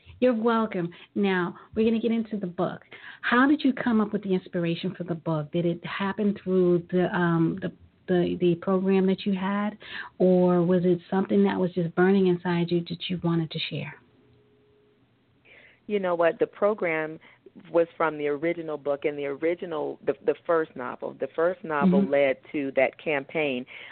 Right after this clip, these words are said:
Speaker 2: But before that first novel became my baby, I was trying to figure out, do all men lie? That was my question. Do all men lie?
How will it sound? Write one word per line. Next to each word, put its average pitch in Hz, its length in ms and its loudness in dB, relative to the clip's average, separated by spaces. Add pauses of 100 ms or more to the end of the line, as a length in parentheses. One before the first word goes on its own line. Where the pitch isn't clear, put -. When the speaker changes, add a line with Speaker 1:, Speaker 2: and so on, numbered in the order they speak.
(120)
Speaker 2:
But 165 200 2
before 160 440 0 (120)
that 139 180 0 (100)
first 233 320 -2
novel 143 500 -4
became 143 800 -6 (300)
my 139 240 0
baby, 135 580 0 (440)
I 175 200 4
was 170 300 0 (400)
trying 214 480 -4
to 170 100 -6 (180)
figure 208 380 2
out, 151 300 0
do 170 240 -4
all 143 260 4
men 147 400 -2
lie? 202 440 -4 (120)
That 170 180 0
was 226 200 -4
my 190 100 -8
question. - 580 -8 (680)
Do 226 260 -4
all 196 320 2
men 165 420 -4
lie? 156 380 -2